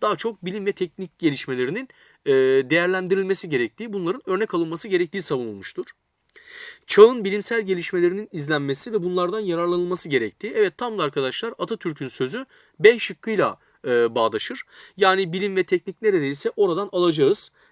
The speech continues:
Bilim ve teknik için kayıt ve şart yoktur sözü.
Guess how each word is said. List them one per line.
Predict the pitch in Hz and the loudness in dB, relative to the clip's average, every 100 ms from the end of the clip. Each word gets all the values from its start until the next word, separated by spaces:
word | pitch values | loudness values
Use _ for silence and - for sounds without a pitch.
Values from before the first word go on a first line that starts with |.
| - | -6
Bilim | 170 190 | -2 -2
ve | |
teknik | - 175 208 - | -2 -6 -6 -10
için | - 220 | -10 -4
kayıt | 185 180 160 | 0 0 -2
ve | |
şart | - 170 - | -4 -4 0
yoktur | 214 - 135 | -2 0 -6
sözü. | - 120 135 | -4 -4 -4